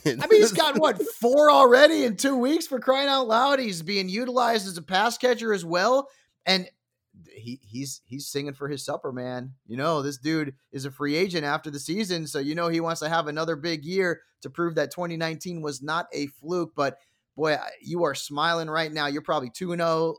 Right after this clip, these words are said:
Speaker 2: looking, uh, looking at, uh, Aaron Jones's numbers. Probably got him in the second round, somewhere around the turn in most leagues. He has been far better than I thought in the touchdown category. He's a tremendous player.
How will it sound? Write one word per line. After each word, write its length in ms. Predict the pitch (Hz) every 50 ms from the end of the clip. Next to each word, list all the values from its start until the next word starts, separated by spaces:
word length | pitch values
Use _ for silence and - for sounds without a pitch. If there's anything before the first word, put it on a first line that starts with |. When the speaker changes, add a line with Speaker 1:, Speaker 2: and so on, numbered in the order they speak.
| - -
Speaker 2:
looking, 580 | 127 139 156 170 - 160 147 139 135 131 131 131
uh, 220 | - 123 120 110 107 123
looking 320 | - 135 160 165 160 151 147
at, 220 | 139 135 135 -
uh, 240 | 147 135 131 127 123 - _ _ _ _ -
Aaron 260 | 151 165 170 160 147
Jones's 440 | 131 165 160 165 165 151 151 131 131
numbers. 540 | 147 156 160 151 165 165 165 156 135 - - _ _ _
Probably 380 | - - 151 160 156 151 160 160
got 300 | 127 135 147 147 156 156
him 100 | 156 156
in 80 | 151 143
the 80 | 135
second 340 | - - 151 151 - 165 131
round, 400 | 135 143 147 147 151 156 156 147
somewhere 260 | - 151 147 151 147
around 240 | 147 147 147 147 147
the 60 | 139
turn 540 | 131 - - 151 151 156 156 160 165 165 165 - _ _ _ _ -
in 140 | 139 143
most 300 | 143 143 151 170 160 -
leagues. 480 | 131 135 151 151 160 165 165 165 - - _ _ _ _ _ _ _ _
He 200 | - 160 170 165
has 160 | 165 156 135
been 400 | 123 151 147 143 143 143 139 135 -
far 380 | - - - 143 147 156 156
better 280 | 147 156 151 147 147 139
than 140 | 143 139 135
I 120 | 131 127
thought 280 | 127 - 143 131 131 -
in 60 | 127
the 60 | 120
touchdown 420 | - 143 127 - - 135 127 127
category. 600 | 120 - 131 127 123 120 123 127 127 123 123 110 - _ _ _ _ _
He's 160 | 131 131 131
a 60 | 123
tremendous 440 | - - 127 135 147 151 147 143 -
player. 400 | - - 151 147 139 131 120